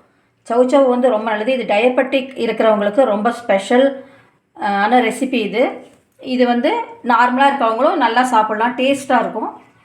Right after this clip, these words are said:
அது வந்து அவங்களுக்கு வந்து கொஞ்சம் ஹெல்த்துக்கு நல்லதுன்றதுனால அது வந்து ஸ்பெசிஃபிக்கா சொன்னேன். இப்போ வந்து நம்ம வந்து இதை வந்து ஃபஸ்ட்டு,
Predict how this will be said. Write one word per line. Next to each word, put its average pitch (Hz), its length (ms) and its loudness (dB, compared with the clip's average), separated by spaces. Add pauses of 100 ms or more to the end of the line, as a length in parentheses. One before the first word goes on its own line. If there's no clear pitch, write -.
(420)
அது 240 260 -4
வந்து 254 180 2
அவங்களுக்கு 311 480 2
வந்து 302 360 0
கொஞ்சம் 233 340 -2 (420)
ஹெல்த்துக்கு 254 380 -2
நல்லதுன்றதுனால 196 560 -4
அது 240 260 0
வந்து 214 240 -6
ஸ்பெசிஃபிக்கா 202 380 -4
சொன்னேன். 202 400 -6 (260)
இப்போ 262 200 0
வந்து 269 160 2
நம்ம 247 240 2
வந்து 247 220 0
இதை 226 140 -2
வந்து 214 240 -2
ஃபஸ்ட்டு, - 380 -8